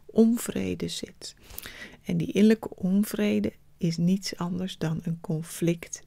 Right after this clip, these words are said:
in jezelf. En op het moment dat je gaat erkennen dat je daar niet de ander of de wereld de schuld van kunt geven, dan begint de genezing.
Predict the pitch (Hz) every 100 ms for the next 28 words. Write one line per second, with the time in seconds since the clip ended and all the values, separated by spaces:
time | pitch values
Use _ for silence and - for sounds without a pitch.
0 | - 175 175 175 175 165 170 - - -
1 | - 175 185 170 170 165 180 208 214 208
2 | 190 165 160 - 165 - 208 214 190 165
3 | 165 170 156 160 180 214 277 - - -
4 | - 190 208 208 - 170 165 175 180 170
5 | 170 - - 214 285 - 240 240 247 -
6 | - - 220 247 240 - - - - -
7 | - - 190 202 233 220 - 170 170 -
8 | 175 170 175 190 - 180